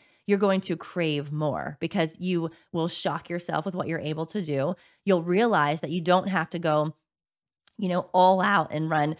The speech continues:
one mile the first time you go for a run. Like, I'm gonna teach you how to enter in those baby steps and grow yourself into a runner gradually so that you can feel confident and feel successful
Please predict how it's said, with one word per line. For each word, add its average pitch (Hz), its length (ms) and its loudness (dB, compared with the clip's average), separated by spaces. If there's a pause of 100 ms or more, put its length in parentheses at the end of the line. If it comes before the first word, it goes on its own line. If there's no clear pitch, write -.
(200)
one 185 240 2
mile 190 240 2
the 165 80 -2
first 160 240 -10
time 170 100 -4
you 160 60 -2
go 156 160 -4
for 151 180 -8
a 139 60 -8
run. 170 240 -4
Like, 156 100 -8
I'm 160 60 -6
gonna 165 160 -6
teach 196 420 -8
you 156 220 0 (220)
how 185 200 -2
to 165 320 -4
enter 190 400 0
in 151 80 -2
those 156 200 -2
baby 208 320 2
steps - 500 -8
and 160 120 -4
grow 170 280 2
yourself 175 400 -4
into 151 240 -4
a 147 80 -2
runner 139 240 -2
gradually 151 640 -2
so 151 140 -6
that 151 120 -6
you 160 100 -4
can 175 180 -4
feel 262 280 -2
confident 156 440 -4
and 156 120 -6
feel 269 200 -2
successful 147 640 -6